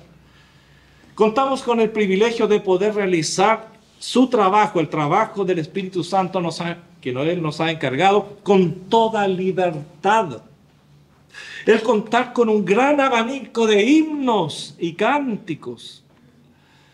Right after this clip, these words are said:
Y el poseer un local apropiado,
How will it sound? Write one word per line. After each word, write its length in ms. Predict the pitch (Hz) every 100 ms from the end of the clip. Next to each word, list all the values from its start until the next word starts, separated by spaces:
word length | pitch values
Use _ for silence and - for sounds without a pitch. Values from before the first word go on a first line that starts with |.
| _ - -
Y 100 | -
el 140 | 175 175
poseer 540 | 160 - 147 160 185
un 220 | 165 151 - -
local 520 | 131 135 160 170 175 151 - - _ _ _ _ _ _ _
apropiado, 720 | 151 147 139 143 170 214 151